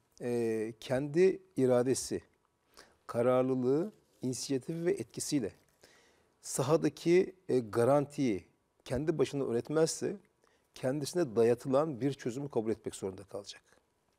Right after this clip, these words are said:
Bu gerçek. Yani şimdi Amerika Birleşik Devletleri bunun farkında. Ve şundan çok büyük bir endişe duyuyor.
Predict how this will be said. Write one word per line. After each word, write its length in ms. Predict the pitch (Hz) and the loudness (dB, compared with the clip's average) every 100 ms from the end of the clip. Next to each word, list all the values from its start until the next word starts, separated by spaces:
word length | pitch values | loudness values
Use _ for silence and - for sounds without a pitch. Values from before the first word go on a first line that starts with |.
| _ _ - | _ _ -8
Bu 120 | 135 | -2
gerçek. 380 | 120 98 95 - | -2 -2 -6 -4
Yani 160 | 127 | -2
şimdi 220 | 123 139 143 | -2 -2 0
Amerika 400 | 147 143 143 135 | 0 0 -2 -4
Birleşik 240 | 135 - | -4 -2
Devletleri 380 | 139 131 139 120 | -2 0 -4 -4
bunun 160 | 143 | -6
farkında. 560 | 139 117 110 - 113 98 - _ _ - - - _ - | -2 0 0 -2 -8 -10 -14 _ _ -20 -20 -20 _ 0
Ve 80 | 151 | 0
şundan 300 | - 147 156 | 2 0 0
çok 300 | - 170 127 | 0 -4 -4
büyük 260 | 147 - | -6 -2
bir 120 | 151 | -2
endişe 460 | 123 120 113 - 147 | 0 -4 -2 -2 0
duyuyor. 340 | 107 95 92 | -2 -6 -10